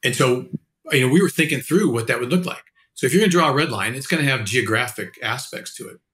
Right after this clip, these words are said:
Where, what would you include and what would you not include? And then whatever you draw that line, we know how the P R C works. They're really good at testing. This is a fa-, I wish we could pick up more of this, this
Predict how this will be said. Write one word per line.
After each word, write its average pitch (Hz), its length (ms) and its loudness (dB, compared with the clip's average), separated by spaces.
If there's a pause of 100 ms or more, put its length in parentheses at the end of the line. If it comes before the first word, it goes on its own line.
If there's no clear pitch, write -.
(140)
Where, 123 380 -2
what 120 100 -8
would 120 120 -6
you 131 80 -2
include 127 260 -4
and 127 100 -4
what 127 100 -10
would 123 140 -8
you 123 80 -10
not 139 200 -10
include? - 300 -20 (520)
And 139 120 -2
then 143 220 0
whatever 175 320 2
you 127 200 -4
draw 143 260 -2
that 127 220 -4
line, 104 320 -10
we 147 140 2
know 139 260 0
how 110 140 -4
the 101 100 -8
P - 140 -6
R 107 120 -4
C - 220 -8
works. 104 240 -12
They're 110 140 -10
really 135 320 2
good 110 160 -4
at 110 100 -8
testing. - 400 -8
This 131 160 -6
is 180 140 2
a 98 160 -2 (180)
fa-, - 240 -6
I 113 60 -2
wish 156 240 -2
we 165 100 2
could - 160 -4
pick 104 160 -6
up - 140 -10
more 101 160 -6
of 95 80 -10
this, - 320 -16
this - 340 -12